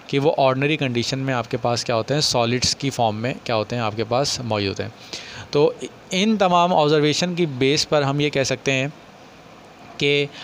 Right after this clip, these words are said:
hydrogen, hydrogen is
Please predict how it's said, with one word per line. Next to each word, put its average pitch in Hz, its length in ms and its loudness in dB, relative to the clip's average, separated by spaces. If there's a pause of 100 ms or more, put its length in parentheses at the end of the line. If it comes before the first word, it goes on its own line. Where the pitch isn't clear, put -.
(160)
hydrogen, 165 760 2 (1800)
hydrogen 151 640 2 (1700)
is 147 300 4